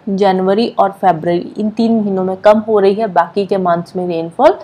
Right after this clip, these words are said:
ज़्यादा है इन तीन महीनों के comparatively। तो ये geographical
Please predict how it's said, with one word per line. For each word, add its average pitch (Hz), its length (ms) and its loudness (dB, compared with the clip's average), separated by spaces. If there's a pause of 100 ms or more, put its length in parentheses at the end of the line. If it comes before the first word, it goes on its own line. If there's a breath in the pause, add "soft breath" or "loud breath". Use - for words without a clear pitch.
(280 loud breath)
ज़्यादा 160 400 2
है 180 240 0
इन 190 120 -2
तीन 196 260 -4
महीनों 185 280 -6
के 240 120 -4
comparatively। 160 880 -6 (400 loud breath)
तो 349 60 6
ये 277 180 6
geographical 277 800 4